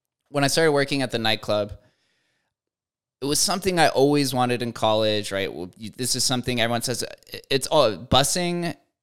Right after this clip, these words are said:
and bartending in a nightclub is the equivalent of what a valet worker was back in, like, the fifties, sixties, and seventies and eighties,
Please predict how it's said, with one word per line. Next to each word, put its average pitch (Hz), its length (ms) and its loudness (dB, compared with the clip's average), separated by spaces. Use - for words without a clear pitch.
and 117 160 -4
bartending 117 640 0
in 107 60 -2
a 104 80 -2
nightclub 104 520 -2
is 101 100 -6
the 107 80 -4
equivalent 104 460 -6
of 104 100 -10
what 104 140 -4
a 104 40 -2
valet 101 440 -2
worker 98 400 -6
was 95 320 -4
back 95 320 -4
in, 101 80 -10
like, 95 180 -10
the 104 100 -14
fifties, 101 360 -8
sixties, 95 380 -10
and 90 100 -10
seventies 95 480 -8
and 98 80 -8
eighties, 104 560 -6